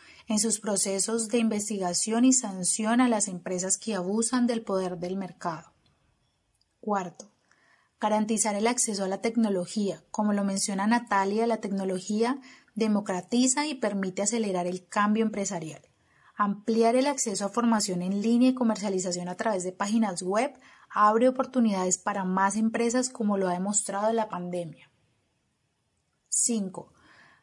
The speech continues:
mejorar el acceso a las decenas de programas de apoyo a emprendedores que ya existen,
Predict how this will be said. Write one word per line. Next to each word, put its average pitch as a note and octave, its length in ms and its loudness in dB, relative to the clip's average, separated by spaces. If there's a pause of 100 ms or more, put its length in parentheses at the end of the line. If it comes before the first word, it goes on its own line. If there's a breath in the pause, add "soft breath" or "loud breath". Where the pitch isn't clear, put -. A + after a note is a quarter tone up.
(260 soft breath)
mejorar A3 520 4
el B3 140 2
acceso B3+ 460 -2
a - 20 2
las B3 140 0
decenas G3+ 640 -2 (140)
de G#3+ 180 -2
programas G3+ 540 0
de C4 80 2
apoyo G#3+ 340 0
a A#3+ 40 4
emprendedores G3+ 680 0
que F#3 240 -6
ya G3+ 220 0
existen, G3 640 -4